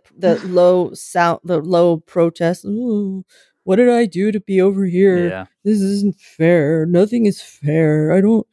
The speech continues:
Speaker 1: it's not fair. I don't know. I didn't do anything to deserve this."
Speaker 2: <sighs> How are you holding up, Maureen?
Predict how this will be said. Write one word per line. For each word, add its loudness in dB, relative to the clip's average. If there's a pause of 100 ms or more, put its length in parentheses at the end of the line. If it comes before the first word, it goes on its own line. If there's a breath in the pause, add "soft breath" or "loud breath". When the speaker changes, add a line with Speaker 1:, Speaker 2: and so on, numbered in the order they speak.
(340 soft breath)
Speaker 1:
it's -20
not 0
fair. -4 (340)
I -6
don't 2
know. 0
I 4
didn't 0
do 2
anything 2
to -8
deserve -2
this." -12
Speaker 2:
<sighs> -
How -6
are 2
you -2
holding 0
up, -2
Maureen? -6